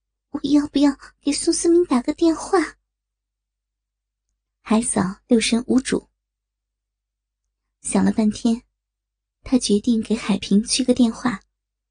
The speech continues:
“姐，你能不能到我办公室来一下？我这儿出点麻烦，我有点怕。”“出什么事儿了？”“宋思明的老婆来了。”“你等着，我马上就到。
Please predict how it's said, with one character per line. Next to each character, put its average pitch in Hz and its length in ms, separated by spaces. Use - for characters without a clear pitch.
“姐， - 200
你 294 200
能 294 200
不 330 60
能 311 280
到 320 160
我 262 60
办 311 180
公 349 140
室 349 240
来 247 160
一 247 120
下？ 247 360
我 254 140
这 302 140
儿 302 40
出 - 260
点 240 220
麻 240 200
烦， 277 320
我 320 120
有 330 140
点 277 220
怕。 311 420
”“出 - 140
什 - 140
么 - 80
事 - 180
儿 196 100
了 - 180
？”“宋 - 340
思 320 200
明 294 200
的 330 120
老 - 220
婆 320 200
来 247 200
了。 233 260
”“你 254 100
等 202 180
着， - 300
我 302 100
马 254 140
上 247 200
就 220 120
到。 196 140